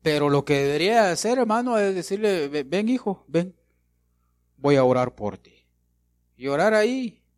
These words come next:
segundo, ¿verdad? "Padre, en el nombre de Jesús, guárdalo, guarda su espíritu, guarda su alma, guarda su mente, guarda su corazón, sus ojos, sus fuerzas, su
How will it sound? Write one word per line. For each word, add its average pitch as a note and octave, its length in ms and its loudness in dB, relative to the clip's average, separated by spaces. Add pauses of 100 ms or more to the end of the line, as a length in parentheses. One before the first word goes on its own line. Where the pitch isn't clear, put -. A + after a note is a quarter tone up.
(160)
segundo, F3 540 -2
¿verdad? B2+ 240 -16
"Padre, G#3 360 -4
en F3 80 -12
el C#3+ 160 -14
nombre G3 340 0
de C3+ 80 -2
Jesús, - 880 -12 (720)
guárdalo, G#2+ 540 -2
guarda C3+ 480 0
su A2+ 180 -10
espíritu, G#3+ 680 -2
guarda C3 320 -4
su A#2 320 -6
alma, F#3+ 320 0
guarda C3+ 360 -2
su - 160 -18
mente, E3+ 520 -8
guarda C3 320 -4
su - 180 -14
corazón, C#3+ 840 -6
sus - 460 -18
ojos, F3+ 420 -4
sus A2+ 220 -20
fuerzas, F#3 640 -6
su - 280 -12